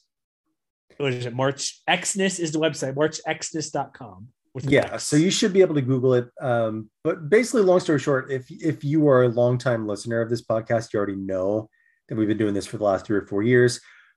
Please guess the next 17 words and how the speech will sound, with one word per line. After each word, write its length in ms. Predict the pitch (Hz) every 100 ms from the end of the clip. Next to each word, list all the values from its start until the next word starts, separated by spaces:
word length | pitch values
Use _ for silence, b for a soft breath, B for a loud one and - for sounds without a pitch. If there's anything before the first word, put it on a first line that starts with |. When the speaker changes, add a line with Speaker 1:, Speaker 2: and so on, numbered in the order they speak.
| -
Speaker 2:
But 160 | 147 131
basically, 720 | 185 190 - 180 165 160 156
in 80 | 143
a 60 | 135
nutshell, 580 | 123 127 - 127 117
it's 160 | 107 -
sort 240 | - 127
of 100 | 117
like 200 | 113 104
the 220 | - 113 120
intersection 680 | 113 117 120 110 - 110
between 600 | 104 - 117 107 98 95 -
two 240 | - 120
of 100 | 107
my 160 | 107 95
greatest 320 | 101 98 -
passions, 680 | 104 95 - 107 110 -